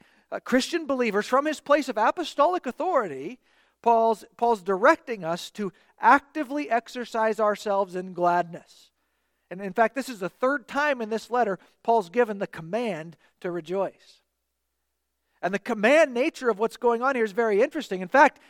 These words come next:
it's interesting, not least of all, because it's initially fairly off-putting. Right? Paul says, "Rejoice."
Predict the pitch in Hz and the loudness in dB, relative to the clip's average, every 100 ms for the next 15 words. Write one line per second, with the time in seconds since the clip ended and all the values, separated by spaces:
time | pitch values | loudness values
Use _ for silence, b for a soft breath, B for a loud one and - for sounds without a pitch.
0 | - 196 359 330 233 233 226 349 - 254 | -6 -4 -4 -4 -4 2 4 4 2 4
1 | 240 240 254 226 233 233 330 269 254 208 | 4 4 0 0 -2 -4 -4 -2 -4 0
2 | 254 233 180 254 302 - 247 165 117 _ | 2 2 4 4 4 0 -6 -6 -10 _
3 | _ _ 202 254 b - 262 262 285 202 | _ _ -4 -4 b 6 6 6 2 0
4 | 220 170 226 330 320 - | -4 8 10 10 8 -2